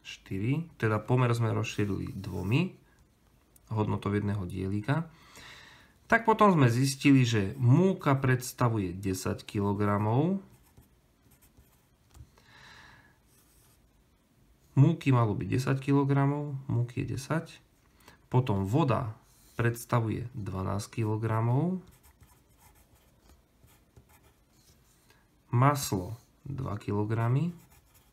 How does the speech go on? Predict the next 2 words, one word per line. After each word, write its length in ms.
a 80
mlieko 720